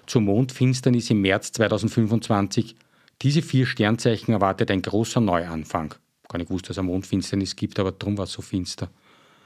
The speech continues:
Und diese vier Sternzeichen haben nicht mit der Vergangenheit abgeschlossen.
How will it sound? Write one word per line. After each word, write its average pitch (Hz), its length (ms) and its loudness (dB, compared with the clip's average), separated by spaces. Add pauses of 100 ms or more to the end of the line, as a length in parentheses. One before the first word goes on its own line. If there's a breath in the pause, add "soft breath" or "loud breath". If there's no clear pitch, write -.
(220 soft breath)
Und - 240 -2
diese 147 200 2
vier 143 260 0
Sternzeichen 110 680 0
haben 101 200 2
nicht 135 240 0
mit 139 120 2
der 123 80 4
Vergangenheit 92 540 0
abgeschlossen. - 760 -8